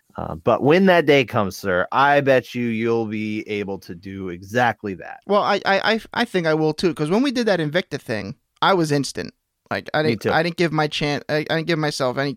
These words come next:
Speaker 2: time to second guess. I wrote my score of how I felt the round went.
Speaker 1: When we, when we did
Speaker 2: But
Speaker 1: the virtual Shadow judging,
Speaker 2: Yeah.
Speaker 1: yeah, we, we, we immediately put our scores into the, the spreadsheet that was set up by the
Speaker 2: Mm-hmm.
Speaker 1: Kansas Athletic Commission. Yeah.
Speaker 2: Yeah, so I have faith in myself to do it then. But if I give myself a little extra time to think where I'm not under the,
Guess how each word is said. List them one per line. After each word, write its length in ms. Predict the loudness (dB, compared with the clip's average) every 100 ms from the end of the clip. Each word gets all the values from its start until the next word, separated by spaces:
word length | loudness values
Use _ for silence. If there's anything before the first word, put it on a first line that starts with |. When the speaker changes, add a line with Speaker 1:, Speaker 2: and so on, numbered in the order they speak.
| -4
Speaker 2:
time 200 | -4 -2
to 40 |
second 300 | -4 -4 -2
guess. 180 | -2 0
I 80 | 0
wrote 220 | 0 0
my 80 | -4
score 360 | -4 -4 -2
of 60 | -2
how 160 | -2 -2
I 60 |
felt 280 | -4 -10 -10 _
the 60 | -10
round 220 | -8 -8
went. 120 | -12 -18 -10
Speaker 1:
When 140 | -4
we, 80 | -2
when 240 | -2 -2 0
we 100 | 0
did 120 | 0
Speaker 2:
But 40 |
Speaker 1:
the 40 | 2
virtual 340 | 2 2 0
Shadow 320 | 2 2 4
judging, 280 | 2 0 0
Speaker 2:
Yeah. 100 | 0
Speaker 1:
yeah, 160 | 0 0
we, 180 | -2 -4
we, 280 | -4 -4
we 220 | -4 0 0
immediately 440 | 2 2 2 0
put 160 | 0 0
our 80 |
scores 400 | 0 0 0 0
into 240 | -4 -6 -6
the, 320 | -4 -4 -4
the 100 | -6
spreadsheet 500 | -6 0 0 0 -2
that 120 | -2
was 120 | -4
set 160 | -2 0
up 180 | 0 -2
by 220 | 0 0
the 80 | 0
Speaker 2:
Mm-hmm. 120 | -2
Speaker 1:
Kansas 380 | -2 -2 -4 -2
Athletic 380 | -2 0 -2 -2
Commission. 360 | -4 -6 -4
Yeah. 200 | -4 -4 -6 _ -12
Speaker 2:
Yeah, 240 | -8 -8
so 340 | -10 -12 -12 -12 _ _ -6
I 80 | -4
have 120 | -4
faith 240 | -4 -6
in 80 | -6
myself 360 | -8 -6 -8 -10
to 80 |
do 160 | -12 -12
it 80 | -8
then. 160 | -8
But 100 | -6
if 100 | -4
I 100 | -6
give 140 | -6 -4
myself 380 | -4 -6 -8 -6
a 60 |
little 160 | -6 -4
extra 220 | -8 -12
time 260 | -8 -6 -6
to 60 |
think 300 | -6 -6 -4
where 120 | -4
I'm 80 | -4
not 200 | -4 -6
under 220 | -6 -8
the, 160 | -8 -10